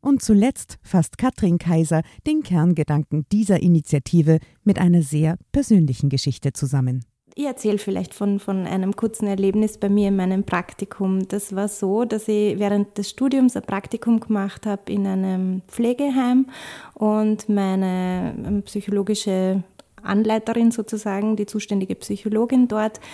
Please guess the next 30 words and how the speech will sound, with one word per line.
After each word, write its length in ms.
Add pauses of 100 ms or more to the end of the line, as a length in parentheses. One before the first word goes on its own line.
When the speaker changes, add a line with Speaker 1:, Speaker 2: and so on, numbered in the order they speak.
(380)
Speaker 2:
die 140
hat 160
einen 320
ganz, 300
ganz 320
tollen 340
Umgang 400
mit 160
Menschen 320
mit 160
Demenz 400
gehabt. 280
Und 120
zwar 180
hat 160
sie 220
einen 600
alten 460
Herrn, 500
ähm, 460
bei 80
der 100
Diagnostik 640
sitzen 380
gehabt. 400 (540)
Und 300
ich 220
bin 120
ins 220
Zimmer 800